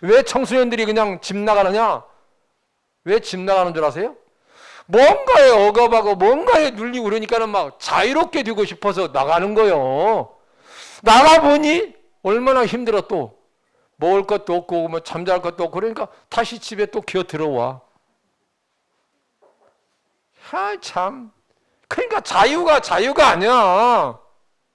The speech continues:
마음대로 한다고 그게 자유입니까? 아니야. 진짜 은혜를 아는 사람은 에덴의 축복이 회복되는 거지.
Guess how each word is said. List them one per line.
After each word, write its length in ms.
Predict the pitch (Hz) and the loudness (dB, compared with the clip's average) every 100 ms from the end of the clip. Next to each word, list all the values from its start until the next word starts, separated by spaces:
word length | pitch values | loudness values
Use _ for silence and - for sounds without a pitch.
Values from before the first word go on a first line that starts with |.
| _ _ _ _ _ _ _ _ | _ _ _ _ _ _ _ _
마음대로 480 | 190 220 285 311 277 | 2 4 4 6 6
한다고 320 | 247 254 247 | 4 2 2
그게 180 | 214 220 | 2 0
자유입니까? 800 | 214 156 170 196 190 - 262 294 _ _ _ _ _ _ | -2 -2 -2 -4 -6 -2 -2 -2 _ _ _ _ _ _
아니야. 1000 | 98 107 95 104 104 104 104 110 117 120 _ _ _ _ _ _ _ _ | -18 -18 -18 -20 -20 -20 -20 _ _ _ _ _ _ _ _ _ _ _
진짜 560 | - - 349 349 - 269 | -10 -8 -8 -10 0 2
은혜를 460 | 240 233 214 202 202 | 2 0 0 0 0
아는 200 | 180 170 | -2 -2
사람은 440 | 170 180 233 220 _ _ 226 269 269 277 277 262 - 240 226 _ _ _ _ _ - - - 107 98 95 101 _ _ _ | -2 -2 -6 -10 _ _ -20 -18 -20 -20 -20 -20 -20 -20 _ _ _ _ _ _ -12 -10 -10 -14 -16 -18 -20 _ _ _
에덴의 1000 | 156 185 180 214 208 196 190 175 170 165 | -4 -2 2 2 2 -8 -8 -6 -6 -8
축복이 500 | - 202 - 151 143 | -14 -18 -12 -10 -8
회복되는 680 | 131 247 370 392 262 214 196 | -8 -6 -8 -8 -10 -8 -8
거지. 500 | 185 143 - 95 107 | -12 -14 -18 -20 -20